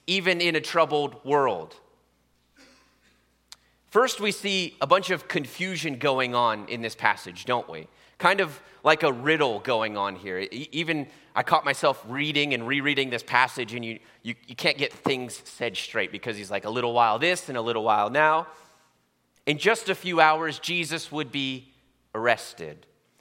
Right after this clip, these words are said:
put on trial, and condemned to die on the cross. The disciples didn't know what was about to happen,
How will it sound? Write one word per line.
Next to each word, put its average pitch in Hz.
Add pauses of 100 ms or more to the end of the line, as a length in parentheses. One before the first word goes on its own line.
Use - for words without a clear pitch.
put 170
on 165
trial, 143
and 127
condemned 131 (640)
to 120
die 127
on 120
the 110
cross. - (1600)
The 180
disciples 196
didn't 170
know 160
what 160
was 160
about 147
to 143
happen, 131